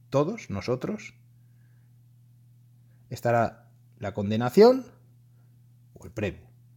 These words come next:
La condenación, que es la segunda muerte, la muerte definitiva del alma, o el, o el, o el, o el regalo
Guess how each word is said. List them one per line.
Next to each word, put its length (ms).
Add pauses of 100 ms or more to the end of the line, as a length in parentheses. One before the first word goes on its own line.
(100)
La 100
condenación, 840 (140)
que 160
es 80
la 120
segunda 360
muerte, 480 (920)
la 100
muerte 340
definitiva 720 (160)
del 280
alma, 520 (1300)
o 120
el, 240
o 200
el, 180
o 180
el, 220 (680)
o 140
el 100
regalo 640